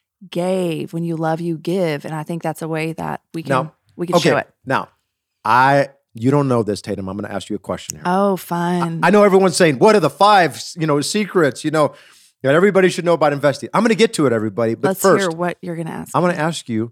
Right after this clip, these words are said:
Speaker 1: What?
Speaker 2: uh, how did you grow up when it comes to money? Because I know that I kinda had a different, uh, approach and everything to it when we got married. What was your kind of experience of
Speaker 1: My
Speaker 2: it?
Speaker 1: upbringing?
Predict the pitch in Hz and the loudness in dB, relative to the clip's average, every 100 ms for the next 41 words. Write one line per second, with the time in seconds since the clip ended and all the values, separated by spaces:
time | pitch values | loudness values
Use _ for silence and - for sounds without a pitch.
0 | _ 185 - _ _ 139 123 - _ _ | _ -18 -18 _ _ -2 -2 -4 _ _
1 | _ - - 208 190 139 175 120 104 92 | _ -20 -6 -4 -4 -4 -4 -2 -2 -2
2 | - - _ 113 104 113 95 - - _ | -6 -12 _ -12 -10 -10 -12 -14 -20 _
3 | - 107 95 90 - 135 127 135 127 117 | -12 -10 -8 -10 -8 -4 -2 0 0 -2
4 | - _ _ _ 110 135 - 127 123 113 | -6 _ _ _ 0 0 0 -2 -2 -4
5 | 101 123 123 113 _ - - - 113 107 | -4 -4 -4 -8 _ -20 -18 -6 -4 -4
6 | - - 127 117 - 113 110 113 120 117 | -6 -2 -2 0 -4 -4 -4 -4 -6 -6
7 | - 120 120 110 107 113 110 98 95 98 | -4 -2 0 -2 -4 -2 -2 -2 -2 0
8 | 139 156 - _ _ _ _ _ _ _ | 0 -4 -12 _ _ _ _ _ _ _
9 | _ _ _ _ _ _ _ 143 175 123 | _ _ _ _ _ _ _ -2 0 0
10 | 151 156 123 - _ _ - 123 101 110 | 2 4 2 -2 _ _ -4 -4 -4 -6
11 | - - 123 107 92 - 180 - 170 - | -6 -2 -2 -2 -6 -6 -6 -6 -10 -8
12 | 185 214 247 269 | -8 -6 -6 -8